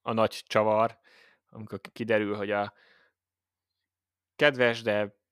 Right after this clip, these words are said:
azért úgy nagyjából a sztoriból addig a pontig kimaradó öreg nénike, az valójában Sandy, az, az viszont nagyon működött. És az is, hogy tényleg csak egy, egy-két ütemmel hamarabb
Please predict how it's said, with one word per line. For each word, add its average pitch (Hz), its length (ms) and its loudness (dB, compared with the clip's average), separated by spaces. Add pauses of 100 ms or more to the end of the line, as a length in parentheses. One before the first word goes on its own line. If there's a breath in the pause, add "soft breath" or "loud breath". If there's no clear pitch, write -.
(220)
azért 104 500 -10
úgy 101 200 -8
nagyjából 110 420 0
a 98 100 0
sztoriból 107 500 0
addig 107 220 -2
a 101 60 -2
pontig 104 580 -10
kimaradó 98 680 -6
öreg 95 240 -6
nénike, 98 480 -8
az 98 160 -8
valójában 98 580 -8
Sandy, 127 500 -4 (1200)
az, 104 280 -6
az 101 120 -8
viszont 101 260 -12
nagyon 95 240 -8
működött. 92 640 -16 (220)
És - 200 -10
az 117 140 2
is, 110 160 -4
hogy 104 140 -8
tényleg 120 280 2
csak 110 160 -10
egy, 110 120 -12 (420 soft breath)
egy-két 143 440 4
ütemmel 107 400 0
hamarabb 104 360 -2